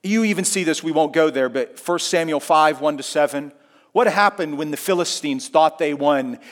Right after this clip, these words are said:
by getting the ark and bringing it to the house of their God, Dagon? He ended up chopped up, face on the floor, a god in the presence of the ark.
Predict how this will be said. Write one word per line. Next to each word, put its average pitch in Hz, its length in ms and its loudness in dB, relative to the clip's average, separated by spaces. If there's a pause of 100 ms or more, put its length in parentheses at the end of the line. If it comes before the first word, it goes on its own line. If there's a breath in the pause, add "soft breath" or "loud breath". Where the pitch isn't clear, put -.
by 147 140 0
getting 165 320 0
the 143 180 -10
ark 147 360 4
and 131 120 -10
bringing 143 260 -4
it 139 140 -8
to 151 80 -6
the 135 80 -2
house 143 320 0
of 127 80 -10
their 131 160 -2
God, 127 320 0
Dagon? 120 560 -2 (1300)
He 151 160 -2
ended 160 240 2
up 151 300 2 (600)
chopped - 440 0
up, - 300 -4 (680)
face - 420 -2
on 165 160 2
the 147 80 0
floor, 151 400 2
a 156 80 0
god 135 500 4
in 143 120 -6
the - 40 -6
presence 156 440 -2
of 131 100 -10
the 135 120 -6
ark. 135 400 -2